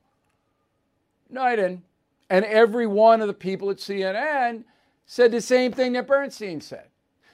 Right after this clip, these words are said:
That's why they're in oblivion. I don't, I could, even I couldn't bring them back. How about that for a conceited statement? Even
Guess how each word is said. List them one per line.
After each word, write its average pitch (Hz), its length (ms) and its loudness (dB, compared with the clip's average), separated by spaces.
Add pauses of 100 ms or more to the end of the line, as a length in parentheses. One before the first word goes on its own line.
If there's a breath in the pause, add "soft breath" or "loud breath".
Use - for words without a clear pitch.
(100)
That's 285 580 -6
why 269 800 0 (1600)
they're 196 300 2
in 196 140 0
oblivion. 170 540 -4 (560)
I 233 160 -2
don't, 339 240 -4 (360)
I 170 200 -2
could, 208 240 -8
even 254 380 -8
I 226 200 -4
couldn't 165 400 -10
bring 151 180 -8
them 127 140 -12
back. 104 320 -18 (420)
How 196 100 -4
about 190 260 -2
that 196 200 0
for - 120 -6
a - 40 -10
conceited 196 680 -8
statement? - 600 -18 (720)
Even 294 260 -8